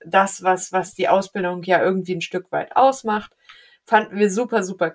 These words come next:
cool und haben gesagt, wir können ja immer irgendwie den Vergleich ziehen oder die Parallele herstellen zwischen Motorradfahren und Coaching-Ausbildung.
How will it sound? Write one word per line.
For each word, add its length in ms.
cool 200
und 120
haben 180
gesagt, 300
wir 100
können 200
ja 80
immer 320
irgendwie 320
den 180
Vergleich 540
ziehen 380
oder 240
die 100
Parallele 580
herstellen 640
zwischen 360
Motorradfahren 800
und 160
Coaching-Ausbildung. 840